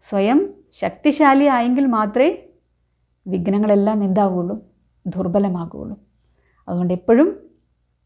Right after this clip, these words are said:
മാസ്റ്റർ സർവശക്തിവാനാണ്, ഞാൻ വിഘ്ന വിനാശകനാണ്. ഈ സോമാനം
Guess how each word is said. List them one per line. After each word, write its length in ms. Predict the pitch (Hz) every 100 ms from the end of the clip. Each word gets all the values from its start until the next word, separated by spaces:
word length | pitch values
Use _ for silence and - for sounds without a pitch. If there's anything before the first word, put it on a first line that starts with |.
| _ 185
മാസ്റ്റർ 440 | 180 185 - 233
സർവശക്തിവാനാണ്, 1160 | 226 190 180 185 185 175 - 190 208 180 170 190 - _ _ _ _ 208
ഞാൻ 160 | 208 226 233 -
വിഘ്ന 360 | 185 180 220 226
വിനാശകനാണ്. 880 | 190 180 196 214 254 233 185 170 180 196 _ _ _ _ _ _ _ _ _ _ _ _ _ -
ഈ 80 | 262
സോമാനം 540 | 262 196 180 180 285